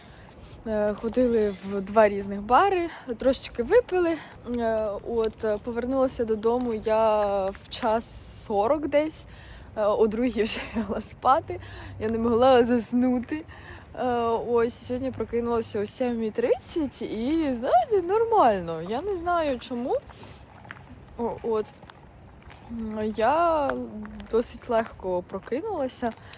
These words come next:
Е, ось. Фу, Оскар. Голова не болить. <laughs> Нічого. <laughs> Я думала, ну, я і не пила сильно, я випила один коктейль.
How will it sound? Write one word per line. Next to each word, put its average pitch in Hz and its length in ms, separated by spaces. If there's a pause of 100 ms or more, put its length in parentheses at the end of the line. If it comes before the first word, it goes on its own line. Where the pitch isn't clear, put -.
(400)
Е, 226 340
ось. 233 440 (400)
Фу, 277 160
Оскар. 247 280 (800)
Голова 269 600
не 262 160
болить. 233 960 (460)
<laughs> - 540
Нічого. 320 880 (440)
<laughs> - 400
Я 277 220
думала, 262 320
ну, 320 200
я 233 260
і 214 120
не 214 160
пила 247 320
сильно, 208 340
я 196 60
випила 208 360
один 208 260
коктейль. 240 400